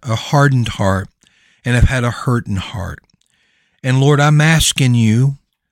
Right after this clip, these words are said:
the one that made the heart, the one that breathes and creates hearts, I'm asking you to touch and heal and minister and soften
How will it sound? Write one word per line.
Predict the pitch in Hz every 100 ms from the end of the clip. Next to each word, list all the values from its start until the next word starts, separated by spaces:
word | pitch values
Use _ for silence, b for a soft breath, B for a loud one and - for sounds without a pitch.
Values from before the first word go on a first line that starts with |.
| _ _ _ _ -
the |
one | 117 127 156 175
that | 147 123
made | 131 135 139 110
the | 98
heart, | - 98 101 -
the | 120
one | 120 143 170 190 165
that | 127 110
breathes | 127 139 160 175 151 131
and | 127 120
creates | - 131 123 143 147 -
hearts, | - - 104 92 -
I'm | 117 131
asking | 147 147 - 131
you | 127 127 123 123 b b b _
to | 123
touch | - - 156 147 139
and | 117
heal | 113 - 131 104 98
and | 101 110 120
minister | 135 147 - - 92 95 B B B -
and | 113 113
soften | - 151 147 143 - 107 95 92